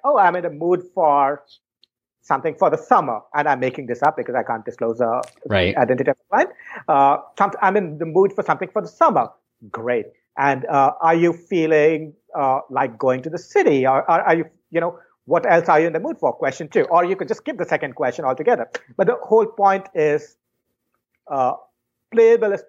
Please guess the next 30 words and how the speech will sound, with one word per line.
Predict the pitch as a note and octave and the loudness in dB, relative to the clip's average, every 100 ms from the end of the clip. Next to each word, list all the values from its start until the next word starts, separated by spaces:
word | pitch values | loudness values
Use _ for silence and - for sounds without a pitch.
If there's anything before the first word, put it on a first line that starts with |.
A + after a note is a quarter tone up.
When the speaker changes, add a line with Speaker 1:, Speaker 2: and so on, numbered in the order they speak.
| - | -12
Speaker 1:
perhaps | - F4 D4+ | -6 -4 -4
a | |
misnomer | F#3 - F3 D#3 E3 | -8 -6 -4 -4 -4
because | D#3+ E3 E3 - _ _ _ B2 | -6 -6 -8 -10 _ _ _ -16
the | - - | -16 -10
whole | - G3 G#3 | -4 -2 2
idea | F3 E3 F#3+ F#3+ | 2 2 2 2
of | E3+ | 2
a | - | -4
playable | E3+ E3+ E3 | 0 0 2
interactive | D3+ E3+ D#3 - D#3+ G3 | 0 0 0 0 -6 0
ad | D3+ C#3+ - | 2 2 0
is | C#3+ - | -8 -8
the | - | -10
interactivity, | D3+ D3 D#3 D3 F3 D#3+ G3+ A3+ _ - | -10 -2 0 0 0 -4 -6 -8 _ -8
the | C#3 | -4
fact | F3 D#3 | 0 0
that | D#3+ | 0
it | D#3+ | 0
invites | D#3+ C#3 C#3+ C3+ | -2 0 0 0
engagement. | D3 C3 C3 - C#4+ _ _ _ _ _ | -6 -4 -6 -6 -10 _ _ _ _ _
And | C#3+ B2+ | -4 -2
you | C3+ - - | -6 -10 -10
certainly | - D#3+ D3 D3 | 0 0 2 0
don't | C#3 C#3+ | 0 0
have | D3+ C3+ | -2 -2
to | |
be | C3+ C3+ | -6 -8
playing | - D3+ D3 C#3 | -2 2 2 0
anything | C#3+ C3 B2 C3+ B2+ | -6 -6 -4 -4 -4